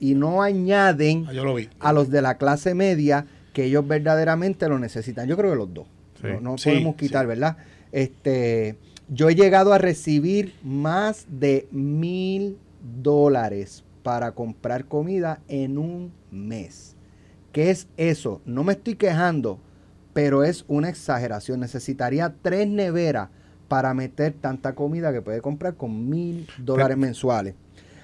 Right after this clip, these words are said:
Speaker 1: "Hay que repartir las ayudas con sabiduría, no dándole más al que ya tiene. Añadan a los que lo necesitan".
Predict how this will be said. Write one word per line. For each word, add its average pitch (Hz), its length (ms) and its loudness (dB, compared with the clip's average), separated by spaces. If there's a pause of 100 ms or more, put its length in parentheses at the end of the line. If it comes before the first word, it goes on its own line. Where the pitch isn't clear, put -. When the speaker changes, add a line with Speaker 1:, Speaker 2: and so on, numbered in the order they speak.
(240)
Speaker 1:
"Hay 175 220 4
que 202 140 2
repartir 170 520 0
las 175 120 0
ayudas 180 320 0
con 165 180 -6
sabiduría, 120 640 -2
no 120 180 -4
dándole 147 420 2
más 165 260 -4
al 127 140 -4
que 117 180 -6
ya 131 320 -4 (520)
tiene. 139 500 2
Añadan 135 1040 2
a 127 120 -2
los 131 260 -4
que 127 200 -6
lo 123 140 -2
necesitan". 117 720 -8